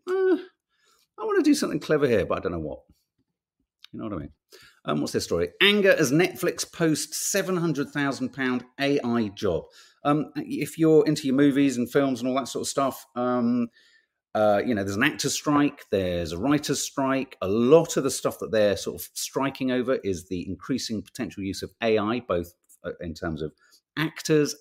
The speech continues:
and obviously in terms of writers. And there's anger that the timing, and Netflix is one of the major studios or streamers that they're, um, what is that? Bloody, got a bit of glitter, sorry. Um, is one of the streamers that, you know, the, a lot of the actors are, and, and these unions are fighting against.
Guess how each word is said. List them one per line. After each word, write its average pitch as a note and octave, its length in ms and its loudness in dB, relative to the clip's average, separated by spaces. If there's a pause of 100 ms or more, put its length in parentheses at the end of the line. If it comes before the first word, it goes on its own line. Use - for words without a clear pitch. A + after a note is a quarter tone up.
and D#2+ 180 -6
obviously D2 320 -12
in - 80 -14
terms C#2+ 220 -18
of C#2 100 -16
writers. G#2 560 -6 (560)
And G#2 240 0
there's G#2 220 2
anger D3 340 4
that G#2 160 2
the - 180 -4
timing, G3 800 0
and A#2 220 2
Netflix A#2 360 -2
is G#2+ 80 -4
one A2 120 0
of G2+ 60 0
the F#2 60 -4
major G2+ 260 -2
studios F2+ 520 -2
or D#2 120 -6
streamers F2+ 560 -4 (320)
that - 160 -4
they're, F2+ 360 2
um, E2+ 300 -2 (400)
what - 140 -20
is A#2 160 -16
that? E2 160 -18 (260)
Bloody, A#2 560 -12
got A#2 80 -10
a - 40 -20
bit - 120 -6
of - 60 -14 (140)
glitter, - 280 -6
sorry. D2+ 240 -10 (640)
Um, B2+ 440 6 (440)
is A2+ 200 2
one C3 160 6
of A#2 80 4
the A2 60 2
streamers A#2 440 2
that, G#2 140 -2
you A2 60 -2
know, F2+ 140 2
the, F2 160 -2
a F#2 80 -2
lot A2 140 2
of F2+ 60 -4
the G2 80 0
actors F#2+ 280 -4
are, - 140 -8
and, F2 200 -6
and F#2 140 -4
these F2 160 -2
unions F#2 300 0
are E2 60 -8
fighting F#2+ 340 -4
against. D2 420 -10